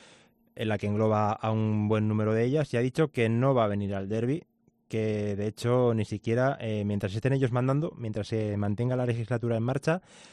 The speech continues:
esta Federación de Peñas no va a acudir nunca más al Alcoraz, ni este año ni los venideros. ¿Por qué? Pues no lo dicen específicamente, pero se entiende que es por los precios de setenta euros, eh, la entrada,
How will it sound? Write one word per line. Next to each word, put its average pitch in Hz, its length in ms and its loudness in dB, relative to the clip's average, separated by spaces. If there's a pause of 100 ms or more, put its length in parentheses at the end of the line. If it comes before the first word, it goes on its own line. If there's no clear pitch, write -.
(160)
esta 120 280 0
Federación 113 420 2
de 110 100 2
Peñas 135 460 0
no 110 180 -2
va 123 60 2
a 120 40 2
acudir 120 420 2 (540)
nunca 113 300 -2
más 127 300 -2 (340)
al 107 100 -4
Alcoraz, 101 400 -2
ni 104 100 0
este 117 180 0
año 143 300 4
ni 131 120 0
los 117 240 0 (120)
venideros. 110 540 2
¿Por 104 200 -4
qué? 113 340 -2
Pues - 240 -10
no 92 100 -4
lo 92 80 -4
dicen 95 220 -4
específicamente, 113 680 0
pero 113 180 4
se 113 80 4
entiende 107 340 4
que 107 160 2
es 117 120 -2 (540)
por 113 140 -2
los 107 120 2
precios 113 420 2
de 110 140 2
setenta 104 340 0
euros, 104 360 2
eh, 98 180 0
la 92 100 -2
entrada, 101 540 0